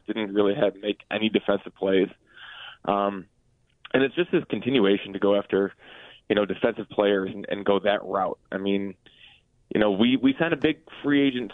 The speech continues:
splash, and you're like, "Oh, we finally got our D end." But it's a guy who plays, what, fifty,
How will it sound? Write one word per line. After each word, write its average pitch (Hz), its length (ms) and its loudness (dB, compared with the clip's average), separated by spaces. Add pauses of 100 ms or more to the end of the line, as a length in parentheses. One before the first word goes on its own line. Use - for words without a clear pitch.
splash, 110 480 0
and 101 80 -10
you're 101 120 2
like, 101 140 2
"Oh, 131 120 4
we 117 200 2
finally 147 280 0
got 135 120 2
our 123 160 0
D 117 160 -2
end." 104 140 0 (760)
But 139 320 2
it's 147 120 -2
a 156 40 0
guy 180 240 0
who 151 120 -8
plays, 147 540 0 (520)
what, 104 240 0 (100)
fifty, 104 460 2